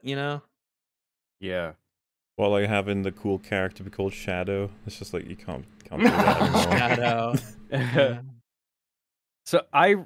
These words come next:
Speaker 2: appreciated the religious references in the games, even if it was on, like, kind of a pop culture surface level understanding of what it is, but the, the show s-, takes it to an extra level of stupid. It just doesn't make sense. Like that,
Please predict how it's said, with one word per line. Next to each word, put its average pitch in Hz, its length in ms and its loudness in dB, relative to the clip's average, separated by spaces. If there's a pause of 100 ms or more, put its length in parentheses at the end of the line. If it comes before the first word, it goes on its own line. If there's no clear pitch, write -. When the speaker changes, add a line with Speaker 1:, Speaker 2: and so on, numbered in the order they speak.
(140)
Speaker 2:
appreciated 143 720 0
the 120 120 0
religious 107 760 -6 (180)
references 120 840 -2 (120)
in 113 160 2
the 110 80 0
games, 107 500 0
even 117 260 0
if 110 140 -2
it 101 100 0
was 98 300 0
on, 98 220 0
like, 92 220 -2
kind 95 200 -6
of 90 80 -4
a 85 120 0 (160)
pop - 300 -2
culture 90 460 -6
surface - 580 -6
level 90 360 -2 (480)
understanding 95 800 -4
of 98 120 -8
what 101 120 0
it 98 100 -2
is, 104 220 0
but - 280 -8
the, 98 260 0 (380)
the 104 80 -2
show 120 420 4
s-, - 300 -8
takes - 300 -6
it - 140 -14
to 98 180 -4
an 90 80 -2
extra 85 340 -4
level 85 260 -4
of 82 180 -10
stupid. 98 560 -8 (600)
It 90 140 -8
just - 220 -14
doesn't 87 220 -8
make 82 160 -6
sense. - 480 -8
Like 90 160 -2
that, 98 260 0